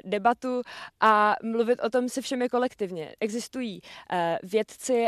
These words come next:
a studie, kteří se právě zaměřují na přesný výpočet toho, jaký má potenciál pro výrobu energie z obnovitelných zdrojů Česká republika, a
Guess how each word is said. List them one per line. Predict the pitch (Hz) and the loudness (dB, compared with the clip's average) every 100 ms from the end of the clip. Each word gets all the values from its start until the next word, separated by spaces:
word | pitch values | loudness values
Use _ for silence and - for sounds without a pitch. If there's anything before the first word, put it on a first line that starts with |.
| - | 2
a | 185 170 | 0 0
studie, | 175 - - 190 220 220 214 220 - - - | -6 -12 -8 0 4 4 4 0 -10 -20 -20
kteří | - 214 214 214 226 233 - | -2 0 0 -4 -6 -6 -6
se | - 233 | -2 0
právě | 208 202 202 226 | 0 0 0 0
zaměřují | 226 214 214 226 226 220 | 0 -2 -4 -4 -6 -4
na | 208 196 | -4 -4
přesný | - 196 233 214 | -8 -6 -6 -4
výpočet | 214 214 - 233 - | -6 -6 -6 -6 -4
toho, | 202 220 | 0 2
jaký | 214 202 220 | 2 0 -4
má | 220 208 - | -2 0 -2
potenciál | 214 208 202 220 208 | -4 -6 -4 -2 -2
pro | - | -4
výrobu | 190 214 202 196 | -8 -6 -6 -2
energie | 196 196 196 208 | -2 -2 -4 -4
z | |
obnovitelných | 190 202 202 202 196 190 | -6 -8 -6 -4 -6 -6
zdrojů | 190 196 196 | -6 -4 -4
Česká | 190 214 - 85 | -6 -10 -10 -12
republika, | 180 233 240 240 220 208 - - - - - | -12 -8 -6 -2 2 0 -2 -12 -14 -10 0
a | 190 185 180 185 | 4 4 4 2